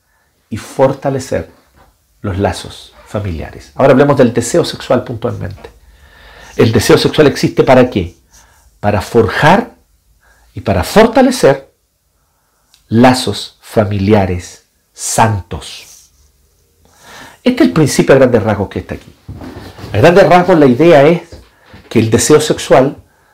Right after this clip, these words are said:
no termina entonces siendo llevado a ámbitos que no le corresponden o que no sea encauzado hacia propósitos que no corresponden.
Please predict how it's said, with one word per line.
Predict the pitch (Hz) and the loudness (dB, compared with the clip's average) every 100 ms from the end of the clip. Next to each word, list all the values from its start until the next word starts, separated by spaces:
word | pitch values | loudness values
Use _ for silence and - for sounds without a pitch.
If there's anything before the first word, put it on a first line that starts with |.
| _ | _
no | 117 165 | 0 0
termina | 170 175 156 170 | 2 2 2 2
entonces | 165 - 160 160 - | 0 0 -4 -2 -8
siendo | - - 165 165 156 165 147 | -8 2 2 4 4 4 4
llevado | 120 123 107 139 151 | 2 2 4 4 4
a | 135 | 2
ámbitos | 151 156 151 - | 0 -2 -6 -6
que | 143 | -4
no | 147 | -2
le | 135 | -2
corresponden | 139 123 - 151 98 85 - _ _ _ _ - - | -4 -6 -8 -8 -8 -12 -18 _ _ _ _ -20 -8
o | - | -4
que | - | 0
no | 113 | 0
sea | - 196 | 2 0
encauzado | - 127 113 - 175 | 2 0 0 2 2
hacia | 190 - | 4 2
propósitos | - 120 196 175 185 - | 0 0 0 -2 -4 -4
que | - | -2
no | - | 0
corresponden. | 208 202 190 175 104 95 | 0 -2 -4 -8 -8 -12